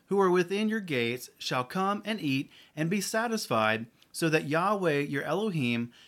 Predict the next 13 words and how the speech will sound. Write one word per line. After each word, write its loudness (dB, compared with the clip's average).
does 0
bless 0
you 0
in -8
all 0
the 0
work 0
of -2
your -4
hand 0
which -2
you 0
do. -2